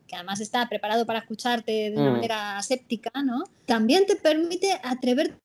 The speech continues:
Speaker 1: a, a decir frases que tú no te atreves a decir con tu mujer, con tu marido, con tus hijos, con tu jefe, ¿no?
Speaker 2: Claro,
Speaker 1: Es
Speaker 2: que
Speaker 1: una
Speaker 2: las
Speaker 1: ampliación de la
Speaker 2: combinaciones son
Speaker 1: mente.
Speaker 2: múltiples, ¿no?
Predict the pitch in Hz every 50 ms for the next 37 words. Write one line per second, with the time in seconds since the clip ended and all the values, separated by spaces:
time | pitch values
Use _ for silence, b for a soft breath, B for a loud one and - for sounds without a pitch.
0 | _ _ - 403 392 349 285 262 240 233 226 233 254 262 247 254 247 247 339 349
1 | - - 415 415 415 440 427 - - 277 262 262 320 349 403 427 403 359 320 269
2 | 294 294 294 233 269 254 247 247 254 294 294 269 269 240 - 254 254 247 247 254
3 | 262 262 254 254 262 262 247 - 262 269 285 285 262 254 254 254 247 240 240 254
4 | 269 285 285 277 277 277 269 _ - 254 247 247 247 247 233 - 262 240 - 269
5 | 277 277 - 247 247 233 247 233 - 247 254 262 - 277 277 285 - _ _ _
6 | - 233 285 403 440 - _ _ _ _ _ _ _ _ _ _ _ _ _ -
7 | - 170 160 156 143 131 - 143 147 143 139 135 - - - - - 160 151 147
8 | 139 139 139 - - 190 202 - 403 392 311 170 147 143 147 180 220 262 262 -
9 | - 190 160 - - 127 120 113 110 110 107 104 - - 123 123 139 - - 277
10 | -